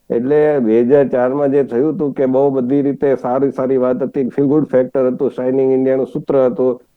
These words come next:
વિકાસ દર સારો હતો, બધી જ રીતે સારું હતું, નબ-, કોંગ્રેસ નબળી હતી, સોનિયા ગાંધી જેવા નેતા એ વખતે એમ લાગતું હતું કે એની સામે શું થાય,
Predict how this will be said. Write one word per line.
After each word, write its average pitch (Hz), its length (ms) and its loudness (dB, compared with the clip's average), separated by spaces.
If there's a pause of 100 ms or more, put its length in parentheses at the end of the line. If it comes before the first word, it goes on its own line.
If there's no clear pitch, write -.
(140)
વિકાસ 131 380 2
દર 139 160 2
સારો 127 480 2
હતો, 123 200 -2
બધી 117 260 0
જ 131 80 -2
રીતે 127 280 -4
સારું 127 400 -2
હતું, 123 140 -4
નબ-, 113 240 -4
કોંગ્રેસ 131 480 -2
નબળી 123 380 0
હતી, 113 280 -2 (480)
સોનિયા 135 280 4
ગાંધી 131 380 2
જેવા 131 240 0 (480)
નેતા 117 340 -2
એ 127 100 2
વખતે 131 320 -2
એમ 131 180 -2
લાગતું 123 300 -4
હતું 127 160 -4
કે 127 100 -2
એની 123 280 -2
સામે 127 280 -6
શું 139 200 -4
થાય, 117 220 -6